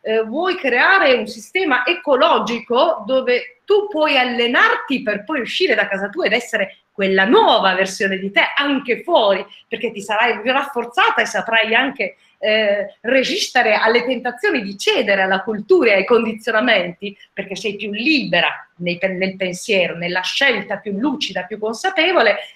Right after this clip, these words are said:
Beh, tuo marito è un grande allenatore per te in questo momento, di rafforzare questo tuo credere che c'è un'alternativa possibile di starci nelle relazioni.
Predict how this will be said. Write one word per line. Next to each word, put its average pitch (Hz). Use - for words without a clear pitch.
Beh, 277
tuo 269
marito 254
è 226
un 214
grande 196
allenatore 190
per 180
te 208
in 175
questo 190
momento, 190
di 220
rafforzare 240
questo 214
tuo 254
credere 269
che 220
c'è 226
un'alternativa 190
possibile 190
di 185
starci 175
nelle 165
relazioni. 160